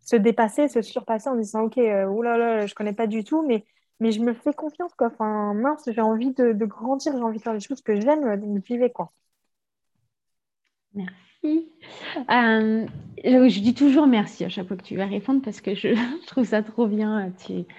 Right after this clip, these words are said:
Speaker 2: je sais pas, j'aime, j'aime trop comment tu expliques les choses et, euh, en plus, tu les, t'es super positive, comme toujours.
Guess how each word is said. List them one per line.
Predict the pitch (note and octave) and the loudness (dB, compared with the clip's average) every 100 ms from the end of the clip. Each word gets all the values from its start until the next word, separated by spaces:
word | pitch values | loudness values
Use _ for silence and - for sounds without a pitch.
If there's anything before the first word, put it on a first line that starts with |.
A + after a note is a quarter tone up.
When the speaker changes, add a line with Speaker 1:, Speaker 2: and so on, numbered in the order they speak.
| - - - _ _ | -20 -20 -20 _ _
Speaker 2:
je | - | -16
sais | - | -8
pas, | - - - | -8 -8 -4
j'aime, | G3+ F#3 F#3 F3+ F3+ - - - - | -2 0 0 -2 -6 -14 -18 -20 -6
j'aime | A3 G#3 G#3+ | 0 2 2
trop | A3+ | -2
comment | A3 G#3+ G3+ | -2 -2 -4
tu | - | -6
expliques | G3 - A3 A3 | -10 -4 -4 -2
les | |
choses | G3+ - A3+ A3 - _ | -4 -2 -4 -4 -10 _
et, | A3 G3 | 2 2
euh, | F#3+ F#3+ F#3+ | 2 0 0
en | F#3+ | -2
plus, | F#3 A3 | -4 -6
tu | G#3 | -2
les, | G3 F#3 F#3+ F#3 - | 0 0 0 -4 -4
t'es | F#3 F3+ - | -4 -6 -14
super | - - G3 F#3 | -20 -10 -8 -4
positive, | G3+ E3+ - G#3+ A3 F3+ - - _ - | -4 -6 -6 -4 -4 -6 -10 -20 _ -6
comme | G3 | -4
toujours. | F#3 F#3 A3 | -2 -2 -2